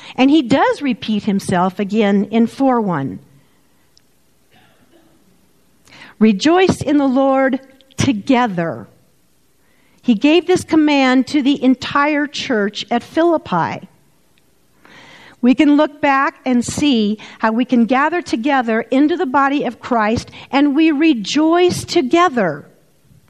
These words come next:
through our sufferings, our trial, through cancer, through eye disease, new babies, divorce, the loss of a job, surgeries. We can do this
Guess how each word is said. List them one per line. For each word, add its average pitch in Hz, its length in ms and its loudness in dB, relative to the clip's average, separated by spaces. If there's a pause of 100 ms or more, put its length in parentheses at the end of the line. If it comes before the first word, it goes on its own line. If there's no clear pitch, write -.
(480)
through 339 180 2
our 302 140 2
sufferings, 285 640 0
our 240 140 0
trial, 240 420 -2
through 285 200 -4
cancer, 277 640 -2 (600)
through 277 240 0
eye 269 220 0
disease, 196 720 -4 (640)
new 226 200 4
babies, 208 640 -2
divorce, 202 840 -2 (1000)
the 208 100 2
loss 220 280 2
of 220 120 -6
a 202 40 -6
job, 180 540 -2 (540)
surgeries. 214 880 -2 (1300)
We 214 160 4
can 247 200 4
do 240 260 2
this 226 420 -2